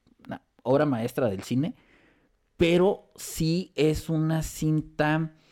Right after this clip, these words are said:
que tiene muy pocos diálogos. Si la película tiene veinte diálogos cortados, creo que es demasiado. Y es un ejercicio cinematográfico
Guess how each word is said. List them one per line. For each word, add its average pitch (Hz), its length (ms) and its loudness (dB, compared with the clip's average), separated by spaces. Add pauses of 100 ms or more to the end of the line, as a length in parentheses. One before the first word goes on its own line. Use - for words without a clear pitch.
(580)
que 123 100 -4
tiene 127 260 2
muy 120 240 4
pocos - 340 -2
diálogos. 117 640 0 (340)
Si 117 380 0
la 117 200 -2
película 156 360 -2
tiene 147 480 0 (100)
veinte 139 760 0
diálogos 139 520 2
cortados, 123 760 -6 (160)
creo - 180 -8
que - 80 -18
es - 220 -20
demasiado. 117 1040 -4 (880)
Y 151 260 6
es 151 220 -2
un 185 160 4
ejercicio 156 640 -2
cinematográfico 127 1300 -2